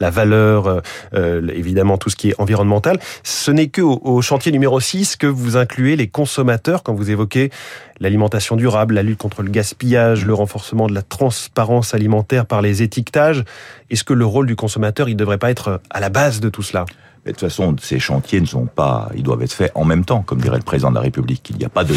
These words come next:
Speaker 2: hiérarchie dans les chantiers, donc, euh, oubliez la numérotation. Il est bien évident que le consommateur est déterminant pour l'avenir de l'agriculture française. C'est d'ailleurs ces tendances de consommation,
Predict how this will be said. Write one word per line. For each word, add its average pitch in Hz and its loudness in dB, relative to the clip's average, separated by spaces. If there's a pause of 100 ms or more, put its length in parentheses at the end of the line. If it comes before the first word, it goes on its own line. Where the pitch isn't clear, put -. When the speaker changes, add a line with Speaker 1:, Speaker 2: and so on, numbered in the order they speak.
Speaker 2:
hiérarchie 90 0
dans 65 0
les 71 0
chantiers, 98 -2
donc, 71 -2
euh, 67 -4 (340)
oubliez 98 2
la 73 2
numérotation. 85 0 (320)
Il 87 -2
est 90 2
bien 101 2
évident 87 0
que - -8
le - -4
consommateur 73 0
est 65 -12
déterminant 78 0
pour 60 -8
l'avenir 64 -2
de 62 -4
l'agriculture 60 -8
française. 127 -2 (380)
C'est 87 -2
d'ailleurs 87 2
ces - -8
tendances 113 0
de 71 -2
consommation, 78 -2